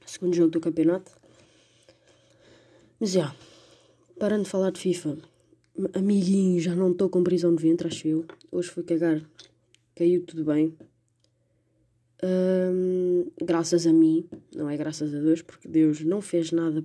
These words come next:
para que, para que eu cagasse bem. É graças a mim. Ahm, e, ah, no outro dia estava a ver um documentário do Ronaldo. Deixa eu pesquisar aqui no YouTube.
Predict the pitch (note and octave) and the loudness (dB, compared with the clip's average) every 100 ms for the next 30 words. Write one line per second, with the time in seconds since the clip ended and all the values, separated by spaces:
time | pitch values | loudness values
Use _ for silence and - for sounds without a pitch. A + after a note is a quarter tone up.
0 | - F3 F#3 - - _ F3+ F3+ F3 F3 | -4 -4 -4 -8 -20 _ -4 -4 -2 -4
1 | F3 E3 D#3+ D#3+ - D3+ E3 E3+ - D3+ | 0 0 0 -4 -8 -4 -4 -6 -10 -4
2 | D#3 D#3 D#3 D3+ D3 E3+ - _ _ _ | -2 -4 -6 -4 -4 -4 -8 _ _ _
3 | _ _ _ _ _ _ _ _ _ _ | _ _ _ _ _ _ _ _ _ _
4 | - F#3+ F#3+ F#3+ F#3+ F#3+ F#3 F#3 F3+ F3+ | -8 -4 -2 -2 0 0 0 0 0 -2
5 | F3 F3 F3+ F3 - _ _ _ _ _ | -2 -6 -8 -10 -14 _ _ _ _ _
6 | _ _ _ _ _ _ _ G#3+ G#3+ D#3 | _ _ _ _ _ _ _ -4 0 2
7 | D#3 F3+ F#3 F#3 F#3+ F#3 F#3 E3+ F3+ F3 | 2 0 -2 0 0 0 -2 0 2 2
8 | F3 - F3 E3+ D#3+ D#3+ E3+ _ _ _ | 0 -2 -2 0 0 0 -2 _ _ _
9 | _ _ _ _ _ - F3+ D#3 D#3 D#3 | _ _ _ _ _ -10 -6 0 2 2
10 | F3+ - _ _ _ _ _ _ - F3 | -2 -10 _ _ _ _ _ _ -10 -8
11 | E3+ - D#3 C#3+ C#3 - C3 - _ _ | -10 -10 -10 -8 -10 -12 -18 -18 _ _
12 | - _ _ _ - D3+ D3 D3 C#3+ | -20 _ _ _ -6 -4 -4 -8 -10